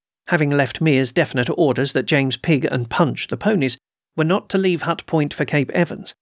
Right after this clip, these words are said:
until the entire journey could be made over the sea ice under conditions of absolute safety. This meant a wait of three weeks to a month before everything suited, and the governor of Hut Point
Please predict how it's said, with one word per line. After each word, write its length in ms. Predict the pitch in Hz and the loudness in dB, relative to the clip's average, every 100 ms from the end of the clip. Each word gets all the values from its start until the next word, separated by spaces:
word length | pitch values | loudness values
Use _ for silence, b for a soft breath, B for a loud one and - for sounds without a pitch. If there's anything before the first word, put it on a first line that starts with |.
| _ | _
until 280 | - 135 147 | -6 -2 0
the 180 | 143 156 | 2 2
entire 520 | 160 139 - 196 190 | 0 -2 -2 0 2
journey 400 | 175 175 156 117 | 2 0 0 -2
could 180 | 120 156 | 0 0
be 140 | 156 147 | 0 2
made 260 | 156 151 | 2 2
over 260 | 135 151 131 | 2 0 0
the 120 | - | -2
sea 260 | - 233 151 | 0 2 0
ice 300 | 110 139 143 | 0 -2 0
under 180 | 151 | 0
conditions 540 | 151 160 151 156 160 151 | 0 2 2 0 0 0
of 100 | 151 | 0
absolute 540 | 151 - 147 139 123 | -2 -2 0 0 0
safety. 600 | - 160 131 - 185 - _ _ _ _ _ _ _ _ _ _ _ | -2 -2 -2 -6 -14 -14 _ _ _ _ _ _ _ _ _ _ _
This 360 | 156 147 113 - B B B | 0 0 0 -6 B B B
meant 140 | 156 151 | 0 2
a 80 | 139 | 4
wait 260 | 151 143 - | 4 2 -2
of 80 | 151 | -4
three 300 | - 185 170 | 0 0 2
weeks 380 | 175 135 - - | 2 0 -4 0
to 100 | 156 | 2
a 60 | |
month 360 | 147 170 175 - | 4 2 0 -2
before 320 | - - 143 147 | 0 2 2 2
everything 420 | 160 139 123 123 | 0 -2 -2 -4
suited, 440 | - - - 107 - _ _ _ _ | -2 -4 -6 -12 -16 _ _ _ _
and 140 | - 127 | -2 0
the 40 | |
governor 300 | 123 156 131 | 2 2 2
of 160 | - 117 | 0 0
Hut 300 | - 123 - | 0 0 0
Point 260 | 226 170 | 0 0